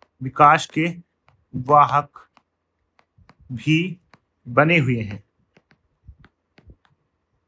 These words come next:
बने हुए हैं। ठीक है, इस प्रकार से हमने एक सामान्य सा intro लिख दिया, रोजगार सृजन, क्षेत्रीय संतुलन, समावेशी विकास,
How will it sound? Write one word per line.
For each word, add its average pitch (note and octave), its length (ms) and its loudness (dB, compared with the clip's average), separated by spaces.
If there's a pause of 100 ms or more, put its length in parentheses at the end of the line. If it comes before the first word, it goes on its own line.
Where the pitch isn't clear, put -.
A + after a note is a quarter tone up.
(1200)
बने C3+ 220 -4
हुए A#2+ 240 -4
हैं। G2 220 -14 (260)
ठीक A3+ 160 -2
है, G#3+ 60 -6
इस G3+ 180 -6
प्रकार F#3+ 300 4
से G3+ 120 -6
हमने F#3+ 140 -4
एक G3 100 -8
सामान्य E3+ 380 2
सा F3 120 -2
intro E3 240 -2
लिख C#3 120 -2
दिया, D#3 300 -4 (360)
रोजगार D3+ 460 4
सृजन, E3 380 -2 (140)
क्षेत्रीय D#3+ 680 -2
संतुलन, D3+ 600 0 (240)
समावेशी C#3+ 560 0
विकास, C3 680 2